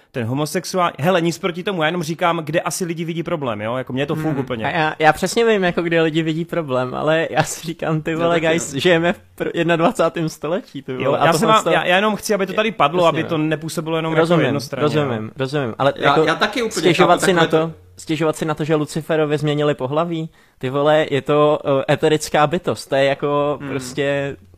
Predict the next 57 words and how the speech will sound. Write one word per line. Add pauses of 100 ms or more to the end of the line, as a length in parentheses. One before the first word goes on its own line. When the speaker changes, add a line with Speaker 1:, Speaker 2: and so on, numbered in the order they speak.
(140)
Speaker 2:
nevím,
to
mi
přijde
Speaker 3:
Právě,
Speaker 2:
fakt
Speaker 3:
a
ještě
když
je
Speaker 2:
zbytečný.
Speaker 3:
takhle
dobře
zahrané,
jako
kdyby
to
bylo (200)
špatně
podané,
tak
neřeknu,
ale
jako
ta
herečka
mi
tam
dost
jako
seděla
do
toho (240)
a
fakt
jako
když
se
Speaker 2:
Jo.
Speaker 3:
postavila
vedle
toho
Speaker 2:
A
pro
Speaker 3:
Toma
Speaker 2:
fa-,
Speaker 3:
Sturridge
Speaker 2:
jasně,
Speaker 3:
s
těma
Speaker 2:
no.
Speaker 3:
křídlama, (180)
Speaker 2:
A
pro
Speaker 3:
tak
Speaker 2:
fanoušky
předlohy,